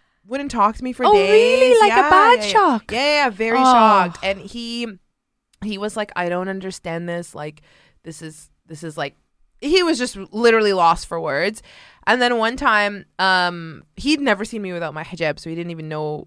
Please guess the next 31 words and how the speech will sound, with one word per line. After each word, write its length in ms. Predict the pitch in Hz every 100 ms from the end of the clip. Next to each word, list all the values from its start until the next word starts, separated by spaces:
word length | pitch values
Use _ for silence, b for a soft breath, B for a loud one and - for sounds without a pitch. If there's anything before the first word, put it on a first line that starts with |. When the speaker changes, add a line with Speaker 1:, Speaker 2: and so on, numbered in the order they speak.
| _
Speaker 1:
what 180 | _ 147
my 80 | -
hair 180 | 160 147
looked 220 | 156 -
like 160 | 160 -
or 40 |
anything. 400 | 165 160 165 151
But 200 | 151 156
then 200 | 156 156
one 140 | 156 170
time, 340 | 190 170 165
uh, 320 | 151 147 143 - _ _ _ _
he 420 | _ 196 185 180 165
got 260 | 160 156
me, 240 | 190 202 185
um, 300 | 165 156 147 -
a 60 |
necklace 360 | 170 165 220 208
for 120 | 175
my 100 | 165
birthday, 560 | 156 160 - 202 208 262 _ _ _
and 160 | - 190
I 120 | 190
sent 180 | 220 220
him 120 | 302
a 80 | 247
photo 380 | - 185 196 208
of 80 |
it 140 | 220 240
from, 120 | 170
like, 120 | 160